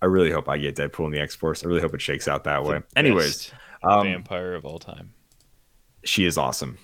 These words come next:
Speaker 1: I think we both have a mutual love and respect for Hell, Bessie the Hellcow. I think she's freaking awesome. I mean,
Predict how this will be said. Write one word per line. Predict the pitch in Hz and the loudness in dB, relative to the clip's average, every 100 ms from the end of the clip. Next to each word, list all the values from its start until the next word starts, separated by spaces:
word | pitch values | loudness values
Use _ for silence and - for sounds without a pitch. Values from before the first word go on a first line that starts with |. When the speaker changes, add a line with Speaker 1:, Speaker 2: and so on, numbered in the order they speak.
| - | -4
Speaker 1:
I | 101 | 2
think | 214 | 4
we | 214 | 4
both | 131 131 117 - - - | 6 8 8 4 -4 0
have | 123 | 2
a | 104 | 4
mutual | 107 110 117 104 95 | 4 4 4 4 6
love | 92 90 | 6 4
and | 85 | 2
respect | 80 - 85 76 - | -2 2 0 0 -2
for | 82 | -2
Hell, | 80 78 - | 0 0 -2
Bessie | 82 - | -4 -2
the | 78 | -2
Hellcow. | 80 80 - 78 76 80 | 0 0 0 2 0 -2
I | 82 | -2
think | 110 | 0
she's | - 80 | 0 -2
freaking | 85 76 | -2 -2
awesome. | 73 73 - 76 76 87 | -2 -2 -2 -4 -6 -4
I | |
mean, | 85 80 78 | -2 0 -4